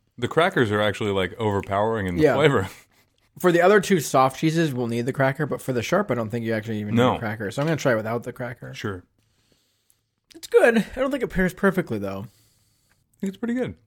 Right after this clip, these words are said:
Speaker 2: I think the sharpness, it's a little unwanted tang.
Speaker 1: Really? I, I, I was kinda thinking that the sharpness was a little on the low side, a little muted. I honestly was thinking in my head, could probably prefer a sharper cheese.
Speaker 2: Hmm. Interesting.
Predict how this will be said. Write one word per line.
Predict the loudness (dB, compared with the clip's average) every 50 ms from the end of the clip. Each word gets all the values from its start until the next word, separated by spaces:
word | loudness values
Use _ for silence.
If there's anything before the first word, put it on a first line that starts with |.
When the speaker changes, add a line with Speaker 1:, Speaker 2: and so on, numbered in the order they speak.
| _ _ _ -8
Speaker 2:
I | -6
think | -2 -2
the | -2
sharpness, | 0 4 4 4 4 4 0 -2 -4 -4 -6 -14 -18 _ _ _ _ _ _ _ -10
it's | -8 -6
a | -4
little | -2 0 0 0 -2
unwanted | -2 -2 -2 -4 -4 -4 -8 -12 -16 -18
tang. | -18 -16 -16 -16 -14 -16 -18 -20 -20 -20 _ _ _ _ _ _ _ _
Speaker 1:
Really? | 0 2 4 4 4 2 -2 -2
I, | -4 -4 -6 -6 -4 -2
I, | -2 -2 -2 -2 -2
I | -2
was | -2 -2
kinda | -2 0 0 0
thinking | 0 -2 -4 -2 -2 -2
that | -2 -4 -6
the | -8
sharpness | -8 -4 -2 -2 -2 -2 -2 -4 -4 -4 -6 -6
was | -6 -4 -4 -4 -6 -8 -12 -16 _ _ _ _ _ _
a | -4
little | -2 0 0 0 0
on | 0 -2 -2
the | -4 -4 -6 -8 -10 _ _ _ _
low | 0 0 2 0
side, | 0 -2 -6 -6 -6 -6
a |
little | -6 -6 -4
muted. | -4 -4 -2 -2 -2 -2 -4 -8 -10 -14 _ _ _ _ _ _ _ _ _
I | 0 2
honestly | 4 4 4 2 0 0
was | 0 0 0 -2 -2 -4 -8 _ _ _
thinking | _ 0 0 0 0 -4 -2
in | -2 -2
my | -2 -2 -2
head, | 0 2 2 2 0 0 -8 _ _ _ _ _ _ _ _ _
could | -6 -2 0
probably | 2 2 2 0 0
prefer | -2 -6 -6 -6 -4 -4 -2 -2 -4
a | -6 -8 -10
sharper | -10 -6 -2 0 0 0 0 0 0 0 0 -2 -6 _
cheese. | _ -6 -4 -2 -2 -2 -6 -10 -14 -20 -20 _ _ _
Speaker 2:
Hmm. | -6 -6 -6 -6 -8 _ _ _ _ _ _ _ _
Interesting. | -16 -16 -16 -16 -20 -20 -20 -20